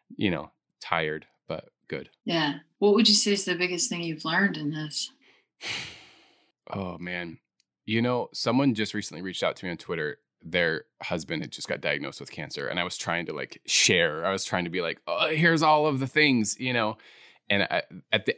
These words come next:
Speaker 1: end of it all, at the dump, I was like, "Oh, also, you know what I need to tell you is that, like, with everything else, our life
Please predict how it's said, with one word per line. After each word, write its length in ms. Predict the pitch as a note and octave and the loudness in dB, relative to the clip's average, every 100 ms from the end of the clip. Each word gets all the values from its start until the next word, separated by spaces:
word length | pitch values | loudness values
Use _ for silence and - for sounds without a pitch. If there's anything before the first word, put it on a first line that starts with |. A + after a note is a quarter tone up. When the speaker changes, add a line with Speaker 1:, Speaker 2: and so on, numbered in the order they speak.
| - | 6
Speaker 1:
end 220 | C#3+ D3+ | 10 10
of 120 | B2+ | 8
it 100 | A2 - | 4 4
all, 340 | G#2+ G2 F2+ | 6 6 4
at 80 | F2+ | -2
the 60 | |
dump, 320 | F2+ A2 F#2 E2 | -2 0 0 -2
I 60 | |
was 160 | F2+ F2+ | -4 -2
like, 160 | F2+ - - | -4 -4 0
"Oh, 160 | A#2+ - | 2 4
also, 280 | A#2 B2 B2+ | 4 4 0
you 200 | A2 G#2+ | 2 2
know 160 | A2+ | 2
what 340 | G#2 F#2+ F#2+ - - | 0 2 0 -4 -8
I 100 | F#2+ | -8
need 160 | F#2+ | -6
to 80 | F2+ | -6
tell 180 | F2 F#2 | -2 0
you 160 | F2+ | 0
is 140 | E2+ E2 | -4 -4
that, 140 | E2+ | -6
like, 180 | C2+ D2+ _ _ _ _ _ _ _ _ _ _ _ _ _ _ _ - | -6 -10 _ _ _ _ _ _ _ _ _ _ _ _ _ _ _ -2
with 140 | A2 | 2
everything 380 | A2 A2+ A2+ G2+ | 4 2 0 -2
else, 300 | F#2+ F2+ E2 - | 0 0 0 0
our 200 | F#2+ F#2+ | 2 2
life 420 | F#2 F#2 G#2 - | 2 2 0 -4